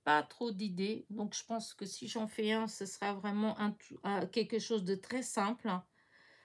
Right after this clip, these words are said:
Euh, voilà, ça sera pas, euh, une grande... Euh,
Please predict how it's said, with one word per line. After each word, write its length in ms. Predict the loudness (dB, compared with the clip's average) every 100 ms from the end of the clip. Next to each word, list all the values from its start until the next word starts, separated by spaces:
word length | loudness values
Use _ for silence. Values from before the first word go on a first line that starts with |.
| _
Euh, 340 | -2 2 2 2
voilà, 320 | 2 2 2
ça 180 | 0 -6
sera 240 | -2 -4
pas, 460 | -4 0 2 2 2
euh, 640 | 2 2 4 2 0 -4 -2
une 220 | 0 0
grande... 440 | -2 -4 -2 -2
Euh, 380 | -2 -2 -4 -4